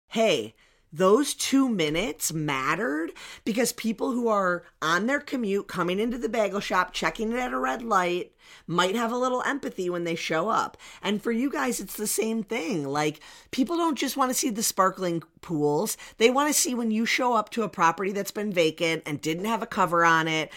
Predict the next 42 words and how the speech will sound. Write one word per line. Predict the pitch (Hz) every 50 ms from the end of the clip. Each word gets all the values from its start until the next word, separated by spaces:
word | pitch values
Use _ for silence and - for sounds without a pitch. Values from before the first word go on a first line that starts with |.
| - - -
and | - 165 185
how | 180
you | 175 160 160 156
took | 156 - - 202 196 -
it | 208 - - -
from | 185 170 170 165 165 165 165 -
a | - 147
negative | 151 151 160 165 170 190 196 196 190
ten | - - 196 170 165
property | 165 175 156 151 151 156 151 151 147 147 147
to | 147 - - 151 143 143 143 143 135
a | - -
positive | - - 156 147 156 139 143 147 135 131
hundred. | - - 139 135 131 110 87 69 60 50 - _ _ _ _ _ _ _ _ _ _ _ _ _ _ -
So | - 240 208
don't | 175 220 214 226 233
get | - 294 226
so | - - 247 214 214
zoned | 185 208 196 190 185 170
in | 165 156 160 160
on, | 147 147 143 143 139 139 143 147 - - - - -
"Is | 220 208 202
this | 240 -
perfect? | - - - 262 262 - 262 247 -
Is | 233 202 -
this | - 190 175 -
good?" | - - 170 165 175 202 220 233 - - - _ _
Pump | - - - 202 208 220 -
that | 226 208 190 - -
content | - - 185 180 190 - 190 165 - -
out. | 139 143 139 139 135 - - - - - _ _
Take | - - 240 226 226 - -
pictures | - 226 226 - - 240 202 196 -
constantly | - - - 208 190 185 - - - 156 156 165 160 156
and | 117 151 156
figure | - 180 160 143 156 156
out | 156 147 151
how | 156 156
to | 139
use | 135 131 135 143 139 131 -
them | - 123 123 117
later. | 113 104 95 101 76 65 67 69 - -